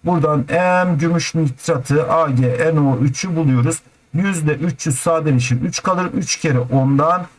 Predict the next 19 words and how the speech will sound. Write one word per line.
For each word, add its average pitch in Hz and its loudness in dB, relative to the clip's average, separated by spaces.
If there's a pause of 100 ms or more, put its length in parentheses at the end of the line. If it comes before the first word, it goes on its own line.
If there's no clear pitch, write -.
(180)
buradaki 143 2
de 165 2 (280)
M 180 2 (220)
gümüş 160 0
nitrat 151 -2
A 156 2
G 120 2 (340)
N 160 2
O 120 0
üç 175 -2
eşittir 165 -2 (440)
otuz 175 0
gram 165 0
çıkar - -2
arkadaşlar. 123 0
Demek 151 0
ki 143 0
burada 131 2
da 165 0